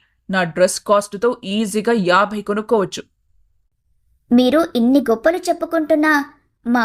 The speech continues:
Speaker 2: ఊరిలో అడుక్కునే వాళ్లకు మాత్రమే ఇలా సగం సగం బట్టలుంటాయి. అయినా నేను మిమ్మల్ని కించపరిచేలా మాట్లాడలేదు. మీరు మాట్లాడిన మాటలు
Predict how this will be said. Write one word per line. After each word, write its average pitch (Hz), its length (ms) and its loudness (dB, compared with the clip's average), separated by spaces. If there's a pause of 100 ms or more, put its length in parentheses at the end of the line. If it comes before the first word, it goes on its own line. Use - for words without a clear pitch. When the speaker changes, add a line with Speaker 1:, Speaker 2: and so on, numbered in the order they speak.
(120)
Speaker 2:
ఊరిలో 302 360 2
అడుక్కునే 311 480 -2
వాళ్లకు 302 360 -2
మాత్రమే 269 480 -2 (260)
ఇలా 285 180 0
సగం 302 360 -2
సగం 330 280 0
బట్టలుంటాయి. 254 640 -2 (680)
అయినా 233 360 0
నేను 330 240 4
మిమ్మల్ని 294 340 4
కించపరిచేలా 311 720 0
మాట్లాడలేదు. 285 600 -2 (1400)
మీరు 262 200 4
మాట్లాడిన 247 600 0
మాటలు 285 420 0